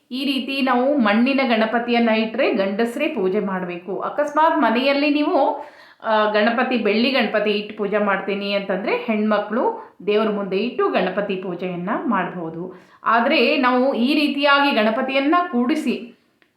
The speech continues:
ಐದು ದಿವಸನೋ, ಆ, ಹನ್ನೊಂದು ದಿವಸನೋ, ಒಂಬತ್ತು ದಿವಸನೋ, ಒಂದು ದಿವಸನೋ, ಅವತ್ತೇ ರಾತ್ರಿ ನೀವು ಗಣಪತಿಯನ್ನ ಕಳಿಸ್ಲಿಕ್ಕೆ ಬರ್ತದ. ಒಂದ ದಿವಸ ಕೂಡಿಸಿ ಕಳಿಸೋರು ರಾತ್ರಿ ಕಳಿಸ್ಬೋದು.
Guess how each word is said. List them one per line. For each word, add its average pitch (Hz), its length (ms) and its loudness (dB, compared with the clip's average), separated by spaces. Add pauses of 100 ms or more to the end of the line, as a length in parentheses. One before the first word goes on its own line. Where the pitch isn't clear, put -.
(180)
ಐದು 214 280 0
ದಿವಸನೋ, 196 800 -2
ಆ, 196 340 4
ಹನ್ನೊಂದು 214 380 2
ದಿವಸನೋ, 196 320 0
ಒಂಬತ್ತು 196 380 0
ದಿವಸನೋ, 190 340 -2
ಒಂದು 214 300 2
ದಿವಸನೋ, 190 640 -2 (220)
ಅವತ್ತೇ 220 360 0
ರಾತ್ರಿ 262 340 2
ನೀವು 277 260 0
ಗಣಪತಿಯನ್ನ 233 540 2 (140)
ಕಳಿಸ್ಲಿಕ್ಕೆ 233 440 -4
ಬರ್ತದ. 185 560 0 (140)
ಒಂದ 202 180 -4 (120)
ದಿವಸ 233 320 -2
ಕೂಡಿಸಿ 226 340 -2
ಕಳಿಸೋರು 240 420 -2
ರಾತ್ರಿ 254 420 0
ಕಳಿಸ್ಬೋದು. 339 720 -6